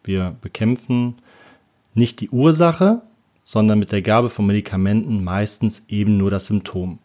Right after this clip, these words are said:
In vielen Fällen geht, ähm, das Symptom dann irgendwann weg, aber wir haben uns eben nicht um eine Klärung, um eine Aufarbeitung, um eine, ja, Behandlung der Ursachen gekümmert.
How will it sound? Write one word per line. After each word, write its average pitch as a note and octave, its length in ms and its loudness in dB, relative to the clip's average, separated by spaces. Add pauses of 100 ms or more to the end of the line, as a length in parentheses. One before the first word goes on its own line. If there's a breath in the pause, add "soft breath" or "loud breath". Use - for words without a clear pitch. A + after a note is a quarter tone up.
(140)
In G#2+ 160 -2
vielen D#3 280 2
Fällen A#2+ 400 0
geht, A2+ 260 -4
ähm, G2 400 -2
das - 180 -8
Symptom G#2 360 -2
dann G2 180 -2
irgendwann F#2+ 460 -4
weg, C#3+ 200 -2
aber G2+ 200 -4
wir F#2+ 120 -2
haben A2 120 -2
uns A#2+ 160 -6
eben G2+ 200 -4
nicht - 340 -6 (420 loud breath)
um G#2 360 0 (640)
eine G2 300 -2
Klärung, C3+ 800 0 (220)
um F#2+ 160 -4
eine F#2+ 380 -4
Aufarbeitung, A2+ 920 -2
um G2 160 -6
eine, F#2+ 240 -4
ja, F#2+ 120 -2
Behandlung A#2+ 540 -2
der G#2 220 -4
Ursachen G#2+ 460 -2
gekümmert. E2 500 -12